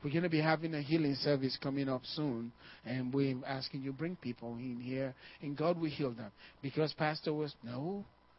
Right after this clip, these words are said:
he has to be glorified. Yes,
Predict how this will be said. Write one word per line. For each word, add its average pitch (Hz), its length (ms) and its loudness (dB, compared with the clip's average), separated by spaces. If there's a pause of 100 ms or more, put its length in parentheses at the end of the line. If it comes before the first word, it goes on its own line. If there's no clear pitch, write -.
(480)
he 135 480 2 (300)
has 127 340 -4
to 131 80 0
be 131 140 -4
glorified. 117 760 -8 (240)
Yes, 285 180 0